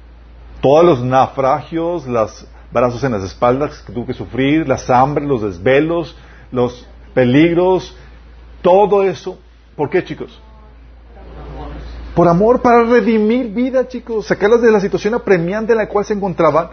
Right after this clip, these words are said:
a una situación donde cambiaba su suerte por la obra de,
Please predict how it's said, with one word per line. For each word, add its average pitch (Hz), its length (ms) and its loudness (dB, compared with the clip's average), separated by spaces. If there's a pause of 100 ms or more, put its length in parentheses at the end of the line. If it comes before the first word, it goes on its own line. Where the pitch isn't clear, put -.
(880)
a - 80 -4
una 170 140 -2
situación 156 580 -6 (680)
donde 123 200 0
cambiaba 117 280 -2
su 117 80 -8
suerte 107 340 -8
por 110 180 -8
la 98 60 -6
obra 95 160 -4
de, 95 120 -4